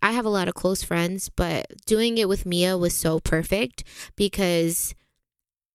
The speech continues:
she reads me so, we read each other so well. And we also know our, each other's stories. So, like, if I'm picking up in mid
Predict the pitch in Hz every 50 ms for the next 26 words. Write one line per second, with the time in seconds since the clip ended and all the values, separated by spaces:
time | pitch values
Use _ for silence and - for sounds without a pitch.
0 | _ _ - - - 240 226 208 208 196 190 - - 233 247 247 - - - 185
1 | - - 190 220 226 202 214 214 208 226 233 - - 311 370 370 - - 240 202
2 | 190 175 147 113 147 190 269 339 370 _ _ _ _ _ _ _ - - _ _
3 | _ _ _ _ _ _ _ _ _ _ _ _ _ - 214 214 226 214 196 196
4 | 226 226 - 190 208 226 - 254 233 220 214 180 - - - _ - - 190 -
5 | 214 185 165 165 - - - - 165 156 160 185 208 240 254 233 - - 175 151
6 | 147 147 143 143 - - - _ _ _ _ _ _ _ - 170 190 - 208 185
7 | 170 170 170 190 - - 226 214 220 226 202 202 - - 180 175 170 170 165 165
8 | 170 165 175